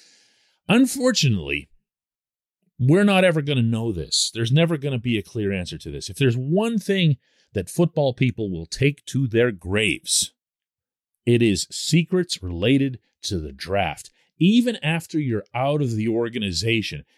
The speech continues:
even if you're sitting at a bar with somebody talking about past drafts, you're not gonna get that kind of material out of them.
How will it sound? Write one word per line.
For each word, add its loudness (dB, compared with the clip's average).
even 2
if -6
you're -2
sitting -4
at -6
a -2
bar 0
with 2
somebody -4
talking 0
about -2
past -4
drafts, -2
you're 4
not 2
gonna 0
get 0
that -2
kind -4
of -4
material -2
out -2
of -12
them. -14